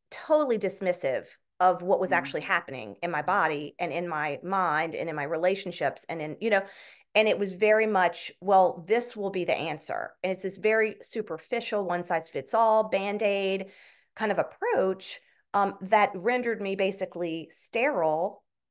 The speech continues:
Speaker 1: so that I would have to be fixed with
Speaker 2: Mm-hmm.
Speaker 1: another medical procedure. So
Speaker 2: Right.
Speaker 1: this really medicalization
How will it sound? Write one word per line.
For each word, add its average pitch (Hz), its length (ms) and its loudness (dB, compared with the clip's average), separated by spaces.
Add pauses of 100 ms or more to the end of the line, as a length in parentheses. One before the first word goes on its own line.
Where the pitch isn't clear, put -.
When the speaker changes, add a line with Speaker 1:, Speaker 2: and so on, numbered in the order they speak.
(160)
Speaker 1:
so - 260 0
that 185 300 4
I 180 80 4
would 185 120 0
have 185 160 -4
to - 60 -14
be 147 140 -10
fixed - 800 -2 (240)
with 180 340 -4
Speaker 2:
Mm-hmm. 185 160 2
Speaker 1:
another 180 720 2 (120)
medical 156 400 0
procedure. 139 840 -10
So - 220 0
Speaker 2:
Right. 190 80 4
Speaker 1:
this 185 220 -4
really 240 240 4
medicalization 170 1700 -2